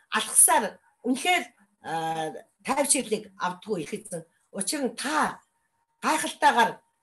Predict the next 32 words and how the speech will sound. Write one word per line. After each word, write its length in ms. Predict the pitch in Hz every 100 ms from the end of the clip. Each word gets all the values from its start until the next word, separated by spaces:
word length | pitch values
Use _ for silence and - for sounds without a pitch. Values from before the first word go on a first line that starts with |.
| -
биднийг 240 | 196 196 -
шинчилж 560 | - 247 - 233 -
өөрчлөхөөр 600 | 226 294 - 240 - 196 - _ _
тэр 120 | 233 233
гайхалтай 720 | 311 339 - - - 190 - - _ _
хүү-, 400 | - 160 143 127
зуучлагч, 640 | 233 269 - 226 - - -
эвлэрүүлэгч 520 | 254 302 330 - - 190
болсон 240 | 165 208
хүүгээ 380 | 175 302 349 359 -
өгсөн 220 | - 330
учраас 480 | 208 - 175 156 - - -
бид 240 | 214 202
өнөөдрийн 560 | 196 254 330 - 277 247
хүртэл 360 | 156 - - - _ _
гайхалтайгаар 640 | - 302 339 - 294 226 175
эвлэлд 360 | 190 202 247 214
нь 80 | 247
нэгдэж 380 | 180 175 - 175 - _ -
өөрчлөлтийг 520 | 247 240 - 269 180
авч 180 | 147 - 170
байна. 160 | 156 - _ -
Ширээн 380 | - 269 311 262
нуруунд 280 | 190 190 180
анх 240 | 262 285 -
ийм 280 | 277 339
байгаагүй 560 | 214 214 233 233 180 180
их 80 | -
эзэн. 320 | - - 156 165 - -
Тэгвэл 280 | 254 269 262
өнөөдөр 420 | 277 359 359 220
бид 320 | 180 220 220